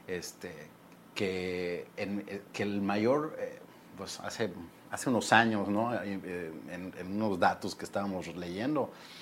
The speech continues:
que éramos en el sur los mayores consumidores de té en México, ¿no?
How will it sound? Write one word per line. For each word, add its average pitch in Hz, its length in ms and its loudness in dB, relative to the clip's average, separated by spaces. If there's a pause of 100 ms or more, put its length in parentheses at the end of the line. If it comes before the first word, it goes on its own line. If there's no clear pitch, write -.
(200)
que - 120 4
éramos 117 400 6
en 101 160 -4
el 98 100 -2
sur 170 320 0
los 101 160 2
mayores 104 300 2
consumidores 92 600 0
de 85 100 -6
té 90 240 -4 (480)
en 92 160 -8
México, 92 400 -8 (300)
¿no? 101 180 -6